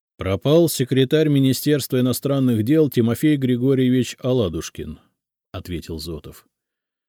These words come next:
«Впрочем, пока мы не знаем точно, что с ним случилось.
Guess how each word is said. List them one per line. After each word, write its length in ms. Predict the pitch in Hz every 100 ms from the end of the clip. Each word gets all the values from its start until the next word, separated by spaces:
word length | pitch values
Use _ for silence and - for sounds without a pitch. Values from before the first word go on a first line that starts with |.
| _
«Впрочем, 840 | - - 127 185 180 185 180 180 156
пока 320 | 151 - 185
мы 140 | 185
не 100 | 185
знаем 380 | 170 208 196 104
точно, 440 | - 107 - 98
что 240 | 87 - 95
с 100 | -
ним 140 | 82
случилось. 760 | - 90 85 92 82 76 -